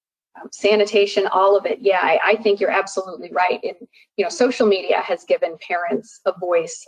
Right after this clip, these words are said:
louder and stronger than they ever had.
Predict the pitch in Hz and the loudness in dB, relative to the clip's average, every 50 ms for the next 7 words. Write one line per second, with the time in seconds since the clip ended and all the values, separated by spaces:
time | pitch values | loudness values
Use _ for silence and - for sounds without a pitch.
0 | - - 185 185 180 175 180 175 180 180 175 180 175 180 180 - - - 175 175 | -20 -12 -4 -2 0 2 2 4 4 2 2 2 0 -2 -6 -8 -4 -2 -2 0
1 | 170 170 175 170 180 175 170 175 175 175 175 170 170 165 - - 220 208 202 190 | 0 0 -2 0 0 -2 -2 -2 -4 -2 -2 -2 -2 -4 -2 0 2 2 2 2
2 | 175 170 | 0 -2